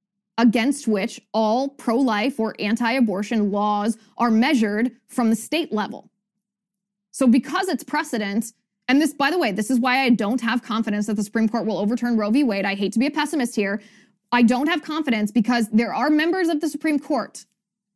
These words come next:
Roberts, Kavanaugh, Amy Coney Barrett, just to name names here,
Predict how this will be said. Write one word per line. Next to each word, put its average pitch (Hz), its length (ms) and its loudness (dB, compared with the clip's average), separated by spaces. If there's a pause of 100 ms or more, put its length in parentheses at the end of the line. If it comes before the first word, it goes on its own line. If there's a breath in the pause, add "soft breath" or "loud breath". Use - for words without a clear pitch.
(840)
Roberts, 214 600 -4 (840)
Kavanaugh, 208 540 0 (580)
Amy 214 220 2
Coney 208 240 2
Barrett, 202 420 0 (420)
just 226 200 -4
to 208 60 0
name 202 340 -2 (100)
names 214 320 0
here, 208 320 -2